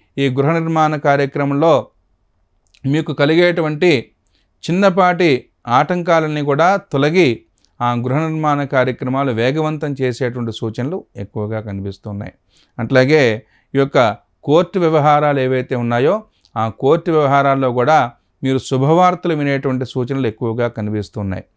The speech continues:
ఈ యొక్క ధనుస్సు రాశిలో ఉండేటువంటి రాజకీయ నాయకులకి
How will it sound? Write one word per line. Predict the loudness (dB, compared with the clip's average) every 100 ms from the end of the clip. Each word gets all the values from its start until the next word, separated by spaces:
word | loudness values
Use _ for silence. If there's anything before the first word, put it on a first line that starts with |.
| _ _ -6
ఈ | -4
యొక్క | -2
ధనుస్సు | -2 0 -2 -2 2
రాశిలో | 2 2 0 -2
ఉండేటువంటి | 0 -2 -4 -2 -2 -2 -8 _ _ -2
రాజకీయ | 0 0 0 -2 0
నాయకులకి | 0 -2 -2 -2 -2 0 -2